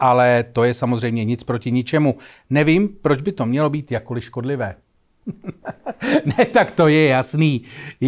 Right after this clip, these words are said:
Já to taky tak dělám, že jo. Že letím osm tisíc kilometrů,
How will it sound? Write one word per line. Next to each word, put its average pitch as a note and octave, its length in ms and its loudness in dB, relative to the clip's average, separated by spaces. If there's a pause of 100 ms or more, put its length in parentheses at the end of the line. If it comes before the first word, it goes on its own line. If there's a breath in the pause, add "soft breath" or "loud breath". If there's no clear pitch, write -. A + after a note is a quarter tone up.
(160)
Já G3 260 4
to B2+ 140 -2
taky A#2 240 -4
tak G#2+ 180 -2
dělám, F#2 360 -8
že G2+ 120 -6
jo. G#2 160 -6 (360 loud breath)
Že B2 140 0
letím B2+ 360 0
osm D#3+ 320 0
tisíc C#3+ 400 -4
kilometrů, C3+ 680 0